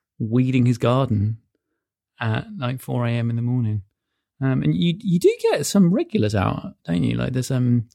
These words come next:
there's a fella near us who, who makes LinkedIn videos of him walking his dog, um, and they're, they're, they're, like, five A M type things. So there are some, there are some early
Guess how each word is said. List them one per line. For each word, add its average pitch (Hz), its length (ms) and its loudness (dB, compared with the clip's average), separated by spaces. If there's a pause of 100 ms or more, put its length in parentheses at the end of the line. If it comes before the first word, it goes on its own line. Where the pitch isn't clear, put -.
(320)
there's - 100 -20
a - 60 -20
fella 127 200 -4
near 113 180 -2
us 110 220 -4
who, 127 300 -12 (360)
who 113 420 -14 (1040)
makes 151 520 -2 (220)
LinkedIn 156 420 -4
videos 120 320 -4
of 113 80 -6
him 117 140 -4
walking 120 300 -4
his 113 120 -8
dog, 110 400 -2 (760)
um, 113 340 0
and 120 120 2
they're, 120 240 2
they're, 123 300 0
they're, 127 200 -6
like, 127 180 -8
five 135 360 -2
A 123 60 0
M 117 480 2 (680)
type 123 180 -14
things. 113 300 -12
So 147 80 -14
there 175 160 -10
are 190 60 -8
some, 143 300 -4
there 226 120 -10
are 254 40 -10
some - 180 -8
early 107 180 0